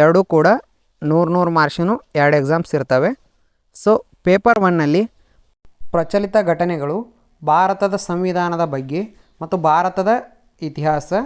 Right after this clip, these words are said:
ಮತ್ತು ರಾಜ್ಯ ಮತ್ತು ಪ್ರಾದೇಶಿಕ ವಿಷಯಗಳ ಕುರಿತು, ಗ್ರಾಮಾಭಿವೃದ್ಧಿಯ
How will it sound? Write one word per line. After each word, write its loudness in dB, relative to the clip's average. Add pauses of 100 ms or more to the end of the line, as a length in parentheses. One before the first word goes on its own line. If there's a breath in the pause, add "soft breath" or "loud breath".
(440 soft breath)
ಮತ್ತು -4 (140)
ರಾಜ್ಯ 0
ಮತ್ತು -6
ಪ್ರಾದೇಶಿಕ -4 (480)
ವಿಷಯಗಳ -4 (100)
ಕುರಿತು, -6 (480 soft breath)
ಗ್ರಾಮಾಭಿವೃದ್ಧಿಯ 0